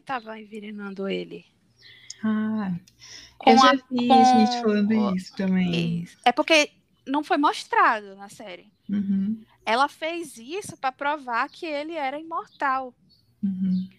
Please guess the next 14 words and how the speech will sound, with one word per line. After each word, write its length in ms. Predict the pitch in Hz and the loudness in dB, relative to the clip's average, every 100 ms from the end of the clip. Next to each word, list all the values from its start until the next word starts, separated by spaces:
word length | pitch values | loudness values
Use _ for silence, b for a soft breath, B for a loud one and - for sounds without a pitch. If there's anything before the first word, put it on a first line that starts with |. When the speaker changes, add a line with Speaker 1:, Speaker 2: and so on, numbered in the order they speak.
| _ | _
Speaker 1:
Né? 240 | 208 214 294 285 | -12 -10 -10 -2
E, 40 | |
na 120 | 269 | 0
verdade, 340 | 277 311 247 196 | 0 0 0 0
Speaker 2:
Uhum. 60 | |
Speaker 1:
o 20 | |
que 60 | 285 | -2
ela 140 | 277 | -2
fez 260 | - 254 269 | -4 -10 -12
foi 100 | 330 | -16
transformar 540 | - - 370 330 294 269 | -18 -12 -10 -6 -6 -6
ele 160 | 294 | -10
em 40 | 320 | -14
vampiro. 440 | - 381 - | -18 -18 -20